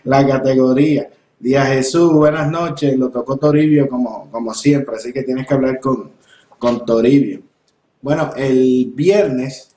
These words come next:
voy a, a presentarlo por aquí para el que vive a, debajo de una roca y no,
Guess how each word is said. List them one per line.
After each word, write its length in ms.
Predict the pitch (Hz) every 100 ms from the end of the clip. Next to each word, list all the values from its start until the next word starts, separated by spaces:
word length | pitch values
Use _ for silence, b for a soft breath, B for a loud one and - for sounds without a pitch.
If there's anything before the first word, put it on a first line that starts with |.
| _
voy 260 | 110 117 131
a, 260 | 143 143
a 120 | 139
presentarlo 640 | 143 135 135 123 135 143 139
por 160 | 143
aquí 240 | 131 165 170
para 220 | 147 120
el 160 | 113 -
que 120 | 107
vive 320 | 107 117 131
a, 380 | 123 113 - - -
debajo 400 | 104 104 120 123
de 80 | 127
una 220 | 123 107
roca 500 | 113 135 - 95 92
y 60 |
no, 460 | 87 95 113 113